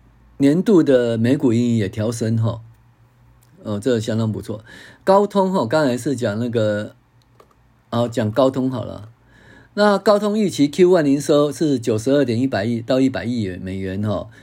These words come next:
比那个 Refin-, Refintic 分析师预估的一百二十亿美元还低。调整后E P S是二点二五到二点四五，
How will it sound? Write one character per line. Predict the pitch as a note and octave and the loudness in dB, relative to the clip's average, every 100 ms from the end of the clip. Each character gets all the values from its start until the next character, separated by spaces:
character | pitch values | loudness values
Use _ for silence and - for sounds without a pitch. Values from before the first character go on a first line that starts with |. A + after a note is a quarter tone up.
| _ - | _ -4
比 | B2 | -2
那 | C3+ D#3+ | 0 2
个 | C#3+ B2+ | 2 4
Refin-, | A#2+ D#3 E3+ C#3+ A#2+ A2 - - | 4 2 2 0 -2 -4 -10 -4
Refintic | C#3+ E3 C3+ A2+ A#2 G2+ G#2 F#2 | -2 0 -2 -2 -4 -6 -6 -8
分 | C3+ C3+ | -2 0
析 | C3+ | 2
师 | C3 C3+ | 2 2
预 | D#3 C3 | 2 2
估 | B2+ | 2
的 | A#2+ | 0
一 | C#3 | 0
百 | G#2 | -2
二 | C3 | -2
十 | B2 B2+ | -2 -2
亿 | C#3 | -2
美 | G#2 | -2
元 | G#2+ | 0
还 | A#2 | 0
低。 | A#2+ A3 A#3 - _ _ _ | 4 4 4 -2 _ _ _
调 | C3 F#3+ | 2 2
整 | F#3 A#2 | 2 -2
后 | B2+ F3 C3 | 0 2 2
E | C#3+ | 2
P | C#3 D3+ | -2 2
S | C3+ C3+ B2+ G2 | 2 2 -2 -2
是 | C#3 | -4
二 | - D3+ | -2 -2
点 | G#2+ G2 | -2 0
二 | B2+ | 0
五 | E2+ | 0
到 | A#2+ | -4
二 | C#3+ | -4
点 | A2+ F2+ | -4 -6
四 | F2+ A#2 | -4 -4
五， | D#2 | -6